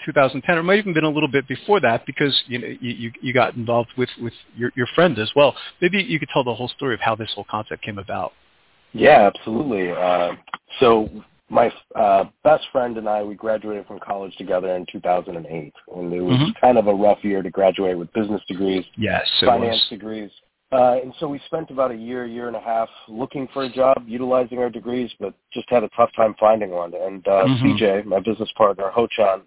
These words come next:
Speaker 1: Yeah.
Speaker 2: he comes from a restaurant background, and he ended up saying, I wanna open a restaurant. These are my ideas. I, I wanna bring, uh, lightened, fresh fare to Asian food at that time, and in many markets
Speaker 1: Mm-hmm.
Speaker 2: it still is. Asian food has a, has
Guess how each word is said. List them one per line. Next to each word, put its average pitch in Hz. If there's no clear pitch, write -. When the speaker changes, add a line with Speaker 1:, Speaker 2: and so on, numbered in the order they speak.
Speaker 1:
Yeah. 87
Speaker 2:
he -
comes 131
from 120
a 107
restaurant 107
background, 90
and 92
he -
ended 117
up 110
saying, 113
I 110
wanna 120
open 117
a 117
restaurant. 113
These 107
are 113
my 110
ideas. 95
I, 92
I -
wanna 101
bring, 110
uh, 92
lightened, 110
fresh 120
fare 107
to -
Asian 110
food 110
at 101
that 107
time, 107
and 87
in 101
many 107
markets 107
Speaker 1:
Mm-hmm. 113
Speaker 2:
it 127
still 104
is. 104
Asian 113
food 113
has 104
a, 101
has 101